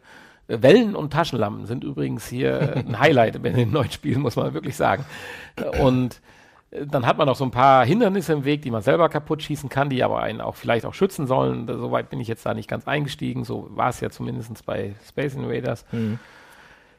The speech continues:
Speaker 1: Gott, ja, ist dabei
Speaker 2: Ist nat-,
Speaker 1: gewesen.
Speaker 2: ist natürlich ein Spiel, was man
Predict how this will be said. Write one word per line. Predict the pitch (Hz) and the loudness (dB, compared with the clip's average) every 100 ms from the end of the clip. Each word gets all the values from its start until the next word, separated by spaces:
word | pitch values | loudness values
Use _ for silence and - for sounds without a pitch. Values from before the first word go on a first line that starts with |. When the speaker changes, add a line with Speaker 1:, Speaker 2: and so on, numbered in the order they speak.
| _ _ _ _ _ _ _ _ _ _ _ _ | _ _ _ _ _ _ _ _ _ _ _ _
Speaker 1:
Gott, | 117 - | -2 2
ja, | 113 104 95 95 - - - - 196 - - | 2 2 0 -8 -20 -20 -20 -20 -18 -18 -12
ist | - 165 | 0 2
dabei | 147 151 | 4 4
Speaker 2:
Ist | 127 | 4
nat-, | 147 | 2
Speaker 1:
gewesen. | 117 | 2
Speaker 2:
ist | 135 - | -2 -2
natürlich | 123 120 117 | -2 -2 -2
ein | 113 | -6
Spiel, | - 107 | -4 -4
was | 104 - | -4 -6
man | 98 98 | -8 -8